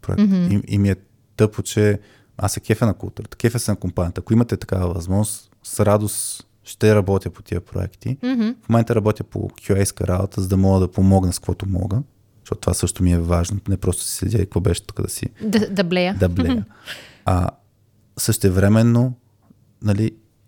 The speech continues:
Speaker 1: за мен има един лимит, лимит айди колко си време. Ето тук пак да те, трябва да се замисли колко е лимита наистина.
Speaker 2: Да.
Speaker 1: И, и, и тъй като
Speaker 2: Дали
Speaker 1: аз искам
Speaker 2: изобщо има лимит?
Speaker 1: Да.
Speaker 2: Да, ми-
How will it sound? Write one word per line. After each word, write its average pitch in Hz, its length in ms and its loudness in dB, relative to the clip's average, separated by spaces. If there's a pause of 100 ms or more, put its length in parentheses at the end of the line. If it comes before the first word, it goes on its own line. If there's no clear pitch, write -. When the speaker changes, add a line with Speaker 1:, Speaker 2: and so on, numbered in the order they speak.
(200)
Speaker 1:
за 101 220 -4
мен 110 180 4
има 113 200 4
един 95 240 0
лимит, 90 380 -2
лимит 98 260 0
айди 92 180 2
колко - 280 -6
си - 140 -8
време. 90 380 0 (140)
Ето - 180 -6
тук - 120 -10
пак 90 100 0
да 87 80 -2
те, 92 160 -8
трябва 87 180 -2
да - 60 -6
се - 80 -10
замисли 90 280 -4
колко - 320 -2
е 87 40 0 (100)
лимита 90 340 -6
наистина. 117 420 -6 (720)
Speaker 2:
Да. 180 220 0
Speaker 1:
И, 113 160 2
и, 104 320 2 (100)
и 101 100 -4
тъй 117 180 0
като 208 100 -6
Speaker 2:
Дали 240 120 2
Speaker 1:
аз 269 60 2
искам 277 100 2
Speaker 2:
изобщо 220 360 -2
има 277 240 -4
лимит? 208 320 -6
Speaker 1:
Да. 98 180 -6
Speaker 2:
Да, 80 240 -6 (220)
ми- 185 160 -12